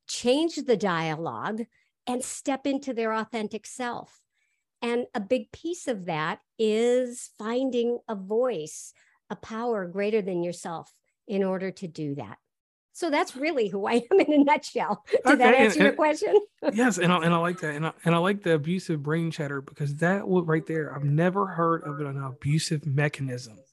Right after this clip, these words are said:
Speaker 2: because normally we, we have something in our head that it's supposed to be a defense mechanism to keep us from being hurt, not something that's gonna intentionally hurt us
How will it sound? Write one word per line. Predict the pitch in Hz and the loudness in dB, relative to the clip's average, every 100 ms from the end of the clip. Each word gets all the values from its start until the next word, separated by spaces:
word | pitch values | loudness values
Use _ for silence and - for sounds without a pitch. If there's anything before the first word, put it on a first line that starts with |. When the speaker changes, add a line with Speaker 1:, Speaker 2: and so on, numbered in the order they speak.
| - - - - | -20 -18 -18 -4
Speaker 2:
because | 156 165 175 147 143 | -2 2 2 2 -4
normally | 156 151 170 226 190 | -8 0 4 6 6
we, | 175 156 | 4 2
we | 131 151 | -2 -2
have | 160 156 | 0 -2
something | 165 160 | -2 -4
in | 151 | -4
our | 143 | -6
head | 151 160 | -6 -4
that | 135 123 | -4 -6
it's | - | -6
supposed | - 143 | -6 -4
to | |
be | 143 | -4
a | 135 | -4
defense | 123 - 220 - | -4 4 4 4
mechanism | 151 - 143 131 131 | 0 -2 -6 -6 -14
to | - | -8
keep | - 156 | 0 0
us | 143 | 0
from | - 131 | -8 -8
being | 170 208 190 | 0 4 4
hurt, | 143 143 92 _ _ | 2 -4 -10 _ _
not | 165 160 | 0 0
something | 165 160 147 | 2 2 0
that's | 143 - | -4 -6
gonna | 147 | -6
intentionally | 143 147 151 143 113 | -6 -6 -4 -4 -2
hurt | 156 190 - | 2 2 0
us | - - | -8 -12